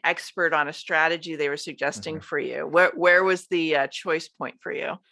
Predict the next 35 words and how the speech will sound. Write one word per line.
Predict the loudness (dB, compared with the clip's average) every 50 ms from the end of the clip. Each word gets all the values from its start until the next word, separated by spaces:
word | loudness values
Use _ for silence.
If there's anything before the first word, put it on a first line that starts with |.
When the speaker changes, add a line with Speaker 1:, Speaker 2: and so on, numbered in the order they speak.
| -20 -20 _ _ _ _ _ _ _ 2
Speaker 2:
Yeah, | 2 4
I | 4 4
think | 2 2 0 0 2
for | 2 2 2
me, | 2 2 2 2 2 2 4 2 2
um, | 2 2 2 2 4 4 4 4 2 2 0 -4 -12 _ _ _ _ _ _ 0
I | 2 2 2 2
didn't | 0 -4 -6 -6 -6 -8 -8
take | -6 -6 -6 -4 -4
the | -6 -6
time | -4 0 0 0 0 0
to | -2
really | -2 -2 0 2 2 2 2 0 -2 -4 -6 _ _ _ _ _ _ _ _ _ _ _ _ _ _ _ -20 -20 -10 -4
think | -4 -2 0 0
about | 2 4 4 4
the | 2 0
transformation | -4 -4 -4 -2 0 -2 -2 -2 -2 -2 -2 -2 -2 -4 -4 -4 0 2
I | 2 4
wanted | 4 4 2 2 -2 -4
people | -6 -6 -6 -4
to | -4 -4
experience | -6 -6 -6 -6 -2 0 0 0 0 -2 -4 -8 -14
Speaker 1:
Mm. | -12 -6
Speaker 2:
through | -2 0 0 0
signing | 0 0 2 2 2 2 0 0
up | -2 -2 0
for | 0 0
any | 0 0 -2 -4
sort | -6 -6 -4 -4
of | -6 -6 -6
email | -6 -2 0 0 2 2 2 0 -2 -6 -14 -20 -16 -6 -2
that | 0 2
I | 2
would | 2 0 -2
send. | -4 -4 -4 -4 -6 -10 -18